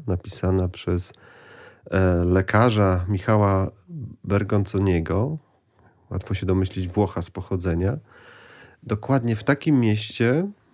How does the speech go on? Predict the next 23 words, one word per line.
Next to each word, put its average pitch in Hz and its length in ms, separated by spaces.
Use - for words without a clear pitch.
i - 60
w - 80
tym 117 220
momencie 143 720
po 107 80
raz 120 200
pierwszy - 460
pojawił 113 500
się 110 380
w - 40
Lublinie 104 600
teatr. - 540
Teatr, 107 340
który 95 260
można 92 280
nazwać 92 360
profesjonalnym 101 880
teatrem 87 480
polskim 117 540
czy 107 200
teatrem 98 420
publicznym. 123 720
I 131 160